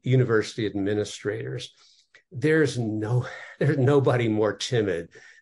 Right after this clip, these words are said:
than university administrators. And so they're trying to be uncontroversial. And so that has led to a,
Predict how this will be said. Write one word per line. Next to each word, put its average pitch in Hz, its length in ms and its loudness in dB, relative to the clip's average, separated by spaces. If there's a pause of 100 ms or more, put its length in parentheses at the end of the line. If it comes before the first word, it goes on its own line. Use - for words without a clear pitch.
than 98 240 0
university 101 600 -2
administrators. 120 840 -8
And 104 340 -4
so 104 420 0 (420)
they're 120 260 0
trying 139 720 2
to 123 200 -4
be 107 580 -4 (460)
uncontroversial. 90 1500 -6
And 104 520 -6
so 101 580 -4
that 117 380 -4
has 101 320 -8
led 107 540 -2
to 101 520 -2
a, 107 260 -6